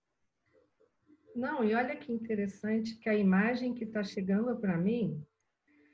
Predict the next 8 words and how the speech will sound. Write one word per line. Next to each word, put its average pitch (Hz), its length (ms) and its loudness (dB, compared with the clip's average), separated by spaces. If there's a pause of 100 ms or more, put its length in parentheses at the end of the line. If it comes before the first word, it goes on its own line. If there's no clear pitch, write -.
(1300)
é 190 100 2
uma 233 360 4
amazona, 220 1040 6
assim, 220 460 2
muito 226 760 4
rebelde, 214 840 2
muito 226 340 2
revoltada. 240 1400 0